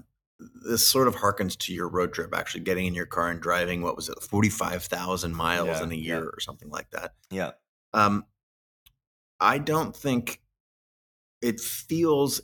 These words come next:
Speaker 1: impractical to ask everybody to get in their car and drive
Speaker 2: Yeah, <laughs> yeah,
Speaker 1: forty-five thousand
Speaker 2: yeah, yeah,
Speaker 1: miles
Speaker 2: yeah.
Speaker 1: and do, do their own research project.
Speaker 2: Yeah.
Speaker 1: But if you look through the lens that, you know, I just shared that quote with Brené, how, and you had to probably employ this.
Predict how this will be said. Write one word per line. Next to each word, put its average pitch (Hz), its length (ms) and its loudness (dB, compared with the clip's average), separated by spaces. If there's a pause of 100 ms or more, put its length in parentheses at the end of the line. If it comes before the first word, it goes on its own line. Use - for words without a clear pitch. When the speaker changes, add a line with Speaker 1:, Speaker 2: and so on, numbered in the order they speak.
Speaker 1:
impractical 90 920 2
to 87 160 -4
ask 82 380 -6
everybody 85 580 -2
to - 160 -8
get 82 220 -2
in 90 80 -4
their 82 180 -2
car 82 260 0
and 80 100 -6
drive 80 180 0
Speaker 2:
Yeah, - 40 0
<laughs> 85 40 2
yeah, - 40 2
Speaker 1:
forty-five - 680 -2
thousand 85 300 0
Speaker 2:
yeah, 98 60 2
yeah, 82 120 -4
Speaker 1:
miles 85 180 -4
Speaker 2:
yeah. 87 80 -6
Speaker 1:
and 82 80 -8
do, 98 200 0
do 117 200 4
their 113 180 12
own 101 180 8
research 95 480 2
project. 80 460 -6 (260)
Speaker 2:
Yeah. 92 160 -6 (280)
Speaker 1:
But 107 340 6 (100)
if 117 200 -2
you 120 160 0
look 214 240 2
through 135 200 -2
the 107 100 2
lens 90 560 0 (200)
that, 92 160 -6 (420)
you 98 120 -4
know, - 100 -4
I 82 80 0
just 82 240 -4
shared 85 260 -2
that 85 180 -6
quote - 200 -2
with - 180 -16
Brené, 85 540 -4
how, 135 720 -2 (240)
and 120 160 6
you 139 120 8
had 151 380 4
to 135 120 2
probably 131 680 2
employ 110 560 4
this. 67 420 0